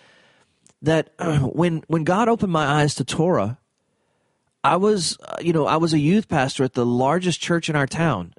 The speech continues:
And while our town's not that big, the church was, like, fifteen hundred, seventeen hundred members,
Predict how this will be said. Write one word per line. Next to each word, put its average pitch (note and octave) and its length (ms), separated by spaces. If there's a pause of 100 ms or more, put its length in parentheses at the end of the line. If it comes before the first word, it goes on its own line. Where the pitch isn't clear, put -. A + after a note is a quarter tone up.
(120)
And C3 160
while C3+ 140
our B2+ 100
town's A#3 340
not - 180
that G2 180
big, A#2 320 (340)
the - 80
church C4+ 340
was, C3+ 120
like, G#2+ 200 (240)
fifteen F#3 480
hundred, E3 300
seventeen E3 380
hundred D3 180
members, D3 440